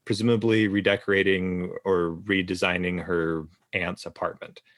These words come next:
And that's how she can afford to be there. Kind of in passing, they, they're sort of antagonistic or at least passively aggressive towards each other. And then they find that they're all fans of this one true crime podcast and they bond over that. And then with this murder,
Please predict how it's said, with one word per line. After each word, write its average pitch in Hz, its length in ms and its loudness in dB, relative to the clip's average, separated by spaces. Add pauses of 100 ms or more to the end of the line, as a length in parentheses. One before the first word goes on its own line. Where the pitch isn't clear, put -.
(220)
And 85 260 -4
that's 87 200 -2
how 90 100 0
she 87 180 -6
can 87 160 -10
afford 82 340 -2
to 85 60 -14
be 82 140 -8
there. 73 240 -6
Kind 127 180 0
of 120 60 2
in 123 140 4
passing, 123 480 2
they, 107 180 6
they're 110 300 2 (160)
sort - 400 0
of 131 140 6
antagonistic 104 880 4
or 107 60 6
at 95 80 4
least 98 180 0
passively 101 340 0
aggressive 87 420 0
towards 98 280 0
each 98 160 -2
other. 101 260 2 (580)
And 104 160 2
then 113 160 4
they 113 120 4
find 104 300 2
that 113 100 -2
they're 95 200 4
all 90 480 2
fans 98 400 -2
of 92 120 -6
this 95 260 0
one 92 680 -2
true 101 220 -2
crime 90 360 -2
podcast 98 640 -2 (280)
and 95 140 -4
they 95 60 0
bond 117 320 2
over 80 240 -2
that. 73 260 -6 (220)
And 90 120 -8
then 90 240 -2
with 92 200 -4
this - 180 -8
murder, 110 480 2